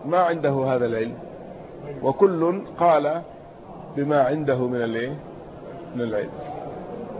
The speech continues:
قال: "ويقوي ذلك أنه قد روي عن عبد الرحمن بن غنم عن أبي مالك من وجه آخر،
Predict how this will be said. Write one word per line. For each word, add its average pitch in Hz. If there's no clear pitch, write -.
قال: 175
"ويقوي 180
ذلك 175
أنه 170
قد 165
روي 175
عن 165
عبد 165
الرحمن 160
بن 156
غنم 165
عن 160
أبي 165
مالك 165
من 165
وجه 165
آخر، 147